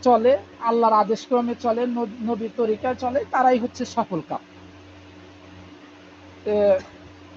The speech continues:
আজকে যিনি বাড়িওয়ালা, আপনাদের আব্বা, আসলে অনেক হাসখোল মানুষ ছিলেন, মানুষের সাথে খুব হাসখোলভাবে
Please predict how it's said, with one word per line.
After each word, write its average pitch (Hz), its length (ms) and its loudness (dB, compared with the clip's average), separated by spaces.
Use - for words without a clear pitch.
আজকে 208 540 0
যিনি 208 320 -4
বাড়িওয়ালা, 214 460 6
আপনাদের 196 420 0
আব্বা, 175 420 2
আসলে 208 380 -2
অনেক 226 300 2
হাসখোল 233 380 0
মানুষ 220 440 2
ছিলেন, 151 180 -2
মানুষের 214 400 2
সাথে 262 280 2
খুব 240 280 2
হাসখোলভাবে 226 600 2